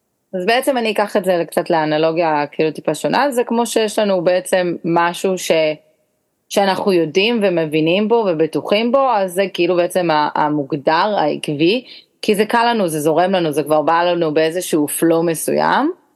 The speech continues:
אה, לעומת משהו שהוא, זה כמו ל-, לצאת מחוץ לאזור הנוחות, אה, ולהתחיל לעשות, ואז כאילו נורא קל ככה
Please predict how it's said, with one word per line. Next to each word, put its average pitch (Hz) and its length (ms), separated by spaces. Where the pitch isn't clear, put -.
אה, 180 60
לעומת 214 760
משהו 220 300
שהוא, 208 220
זה 190 140
כמו 214 200
ל-, 185 160
לצאת 185 380
מחוץ 220 360
לאזור 196 360
הנוחות, 214 560
אה, - 40
ולהתחיל 185 320
לעשות, 247 340
ואז 185 260
כאילו 214 200
נורא 180 280
קל 180 360
ככה 180 600